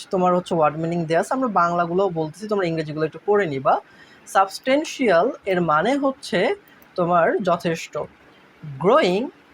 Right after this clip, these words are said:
গ্রোয়িং শব্দের অর্থ হচ্ছে ক্রমবর্ধমান। সিগনিফিকেন্ট শব্দের অর্থ হচ্ছে উল্লেখযোগ্য। ইনক্রিজ শব্দের অর্থ হচ্ছে বৃদ্ধি। স্যাটিসফাই শব্দের অর্থ হচ্ছে তোমার সন্তুষ্ট করা। কন্ট্রিবিউট অর্থ হচ্ছে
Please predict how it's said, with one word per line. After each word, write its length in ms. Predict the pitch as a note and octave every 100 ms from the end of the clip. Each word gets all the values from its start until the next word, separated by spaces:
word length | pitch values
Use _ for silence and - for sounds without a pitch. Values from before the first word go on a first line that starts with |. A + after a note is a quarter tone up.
| - -
গ্রোয়িং 340 | D#3 G#3+ D#4
শব্দের 340 | E4 B3+ A3+ A#3+
অর্থ 400 | E3+ E3 E3 A#3
হচ্ছে 280 | B3 A#3+ -
ক্রমবর্ধমান। 1000 | - G#3 G3 E3 D3 C#3 D3+ D3 C3+ - - - - -
সিগনিফিকেন্ট 800 | - - B3+ D4 D#4+ B3+ F3+ G3
শব্দের 280 | A#3+ F#3 F3+
অর্থ 320 | F3 D3+ -
হচ্ছে 320 | A3 A3+ - G3 - - - G#3+
উল্লেখযোগ্য। 800 | G#3 A#3+ B3 F#3+ E3 C#3 A#2+ D3 - E3+ - _ - - _ - - - - _ - - - - -
ইনক্রিজ 600 | A#3 C#4+ C#4+ A#3+ G#3 C4+
শব্দের 420 | A#3+ G3 F#3 G#3
অর্থ 400 | F#3 D#3+ E3 B3
হচ্ছে 640 | A#3+ B3+ B3+ - F#3+ D#4 - - -
বৃদ্ধি। 680 | D#3 C#3+ G3 E3+ D3+ C#3+ C3+ - - _ -
স্যাটিসফাই 680 | - G3+ G#3 C#4+ - C#4 C4+
শব্দের 400 | C4+ G3+ G3 G3
অর্থ 380 | F3+ D#3+ - A#3+
হচ্ছে 560 | B3 B3+ - - B3 G4+ - _ _
তোমার 280 | F3 E3 D#3
সন্তুষ্ট 560 | D3+ A#3 A#3+ B3+ - G3
করা। 280 | D#3+ C#3
কন্ট্রিবিউট 560 | C#3 - F#3 A3 A3 A#3
অর্থ 240 | G3 F#3+
হচ্ছে 480 | A3+ A3 - B3+ -